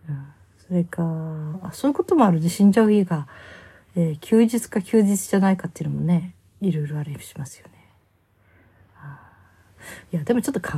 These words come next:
えるとざわざわしますね。あ、なんか全然こう、えー、何っていうふうなことにならないな。今、まずお手紙を書く。うん、はがきを書くってことだけは建設的でしょ。うん。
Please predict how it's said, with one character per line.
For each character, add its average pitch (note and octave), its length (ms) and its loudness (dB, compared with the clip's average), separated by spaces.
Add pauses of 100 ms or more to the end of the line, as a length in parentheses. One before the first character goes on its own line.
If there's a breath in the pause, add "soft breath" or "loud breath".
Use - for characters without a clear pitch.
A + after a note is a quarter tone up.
(120)
え G3 60 0
る - 80 -8
と D#3+ 100 -8
ざ D#3+ 180 -6
わ E3 80 -2
ざ E3+ 120 -14
わ C3+ 60 -18
し - 140 -20
ま - 80 -20
す - 120 -20
ね。 - 120 -20 (680 loud breath)
あ、 A3 120 8
な B3+ 140 10
ん - 40 -2
か G#3 60 6
全 G#3+ 220 6
然 C4 100 6
こ C4 240 2
う、 - 320 -10
え F#3 600 6
ー、 F3 100 2 (160)
何 A3 400 6
っ - 20 2
て F3+ 160 0
い E3 80 4
う D3+ 40 -4
ふ - 120 -8
う E3 60 2
な D#3+ 100 0
こ E3+ 140 -8
と F3 100 -4
に D#3+ 80 -2
な D3 100 -2
ら F3+ 120 2
な F#3 120 2
い D3 60 -2
な。 C#3+ 240 -8
今、 G3 200 6
ま A3+ 140 6
ず B3+ 60 6
お F#3 80 8
手 G3 160 4
紙 G3 240 6
を - 20 -4
書 - 200 -10
く。 - 160 -16 (100)
う F#3 80 4
ん、 F3 60 6
は E3+ 120 0
が E3+ 140 0
き F3+ 140 -2
を - 20 4
書 F3 180 -4
く - 100 -10
っ - 20 -18
て D4+ 100 -8
こ F#3+ 100 -2
と F3+ 80 -6
だ G3+ 120 0
け - 100 0
は G#3+ 60 4
建 C3+ 200 -2
設 C3 220 -12
的 - 180 -20
で - 80 -20
し - 120 -20
ょ。 C4+ 40 -18 (1000 loud breath)
う G3+ 60 -2
ん。 E3 220 -4